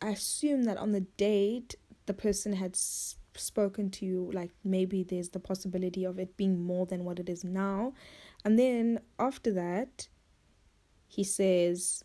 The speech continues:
"Mm, I don't think we can chill. I don't want you to get the wrong idea." So either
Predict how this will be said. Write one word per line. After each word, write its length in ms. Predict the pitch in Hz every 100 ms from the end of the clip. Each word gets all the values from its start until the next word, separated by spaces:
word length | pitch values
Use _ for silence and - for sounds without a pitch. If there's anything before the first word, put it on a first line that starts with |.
| _
"Mm, 460 | 277 277 269 269 254
I 60 | 254
don't 180 | 320 294
think 180 | 285 233
we 80 | 214
can 180 | 190
chill. 640 | 185 - - 190 180 180 -
I 80 | 269
don't 80 |
want 180 | 226 190
you 60 | 190
to 60 | 180
get 120 | 180
the 80 | 180
wrong 140 | 175
idea." 320 | 170 185 180 - - - -
So 200 | - 226
either 540 | 302 233 202 185 196